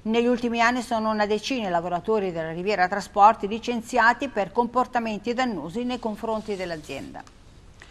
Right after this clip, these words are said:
A seguito di un mirato servizio volto alla prevenzione e repressione dello spaccio di sostanze stupefacenti, la polizia ha arrestato ad Arma di Taggio un uomo di trentanove anni e la sua compagna di cinquantadue.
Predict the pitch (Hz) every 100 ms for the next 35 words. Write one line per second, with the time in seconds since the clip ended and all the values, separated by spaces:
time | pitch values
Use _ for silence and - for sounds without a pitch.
0 | - - - - - - 214 254 311 311
1 | 269 269 269 285 285 262 240 220 277 -
2 | 262 226 214 240 240 226 208 208 208 208
3 | - 254 247 220 214 196 240 247 208 180
4 | - 202 214 226 185 - 180 - 226 220
5 | - 185 180 175 214 220 240 262 254 -
6 | - - 226 233 269 240 294 302 262 240
7 | - 240 185 180 196 214 190 180 220 240
8 | 220 208 214 247 254 214 208 214 214 214
9 | 196 196 180 185 202 196 - 190 190 185
10 | 240 269 240 214 - 196 190 170 175 151
11 | 147